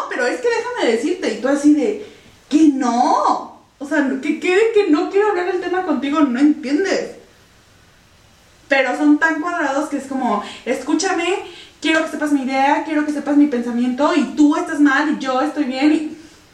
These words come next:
y los hace cuadrados esta parte donde no aceptan a lo mejor opiniones, o donde ni siquiera, ni las, o sea, los pueden escuchar, pero tanto así, ¿no?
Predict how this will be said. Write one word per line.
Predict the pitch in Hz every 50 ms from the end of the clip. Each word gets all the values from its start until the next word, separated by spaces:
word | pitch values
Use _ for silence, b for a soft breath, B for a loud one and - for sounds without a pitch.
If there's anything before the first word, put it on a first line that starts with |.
| _ _ _ _ _ _ _ _ _ - b b b b b b b b b b
y | 277 285 294 294 - - -
los | 302 311 359 403 403
hace | 392 392 392 427 415
cuadrados | 440 427 403 392 370 359 359 370 359 -
esta | 285 311 302 320 349 -
parte | - 311 311 302 311
donde | 330 320 277 254 220
no | 226 226 226 233
aceptan | 254 302 - 302 285 285 - 294 277 277 294 302 311 B B B B B B
a | 233 226
lo | 214 214
mejor | 214 208 208 226 214 214
opiniones, | 220 226 220 285 277 294 302 302 294 294 294 277 269 285 294 294 294 294 302 311
o | 311
donde | 277 269 254 247 254
ni | 285 294
siquiera, | 302 302 294 320 339 359 381 359 294
ni | 302 285 277 277 277
las, | 277 277 294 - -
o | 247 -
sea, | - 220 226 240
los | 254 302 302
pueden | - 320 359 381
escuchar, | 403 381 - 285 - 294 294 294 302
pero | 349 349 311 262 208 208 - -
tanto | - 226 226 226 - 226 220 214 208 208 214 - 202
así, | 226 247 247
¿no? | 233 247 302 -